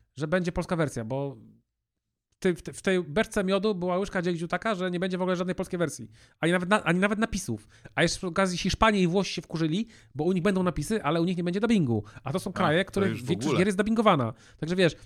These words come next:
Speaker 1: my walczymy razem z Hiszpanami, jakby i Włochami, jest taka jedna wielka pe-, petycja założona gdzieś tam i ma już parę tysięcy podpisów, tylko że wiesz, oni domagają się dubbingu, a my w ogóle będziemy się, wiesz, zadowoleni, jak będziemy
Speaker 2: Dokładnie,
Speaker 1: chociaż
Speaker 2: tak.
Speaker 1: napisy mieli.
Speaker 2: Coś, co jest,
Speaker 1: Jesteśmy
Speaker 2: e, relatywnie najtańsze, no nie?
Speaker 1: No nie?
Speaker 2: Że,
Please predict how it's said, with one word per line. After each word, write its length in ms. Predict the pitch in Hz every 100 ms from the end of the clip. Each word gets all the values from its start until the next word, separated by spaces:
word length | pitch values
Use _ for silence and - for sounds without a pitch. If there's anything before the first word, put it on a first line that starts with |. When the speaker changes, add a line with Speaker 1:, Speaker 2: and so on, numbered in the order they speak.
| - -
Speaker 1:
my 160 | 151 220
walczymy 340 | 214 - 220
razem 300 | 214 220 220
z 60 | 196
Hiszpanami, 500 | 202 - 202 214 208
jakby 200 | 185 180
i 40 |
Włochami, 300 | 170 170 190
jest 80 | 175
taka 180 | 185 185
jedna 240 | 180 175
wielka 220 | 160 180
pe-, 260 | 165 165 156
petycja 560 | - 170 151 127 139 147
założona 380 | 147 139 127
gdzieś 160 | 117 127
tam 220 | 131 185 - _ _ -
i 60 |
ma 80 | 151
już 100 | 156
parę 180 | - 170
tysięcy 240 | - 156
podpisów, 440 | 156 - 123 208 - -
tylko 160 | - 175
że 80 | 185
wiesz, 100 | 160
oni 160 | 208
domagają 280 | 208 202 202
się 120 | 185
dubbingu, 520 | 185 190 170 165 277 - - -
a 80 | 156
my 180 | 190
w 60 | 190
ogóle 340 | 185 202 208
będziemy 280 | 180 185 202
się, 260 | 190 - 185 170 165
wiesz, 220 | 170 170
zadowoleni, 400 | 156 175 180 196
jak 100 | 185
będziemy 200 | 175 185
Speaker 2:
Dokładnie, 380 | 190 254 143 123
Speaker 1:
chociaż 20 | 117 117
Speaker 2:
tak. 80 | 214
Speaker 1:
napisy 280 | 269 175
mieli. 160 | 196 165
Speaker 2:
Coś, 140 | 170
co 140 | - 185
jest, 180 | 175 202
Speaker 1:
Jesteśmy 520 | 202 165 151 147 175
Speaker 2:
e, 40 |
relatywnie 560 | 147 156 151 175 185 160
najtańsze, 680 | 151 147 - 131 113 - 101
no 100 | 107
nie? 180 | 123
Speaker 1:
No 100 | 135
nie? 100 | 180
Speaker 2:
Że, 160 | 208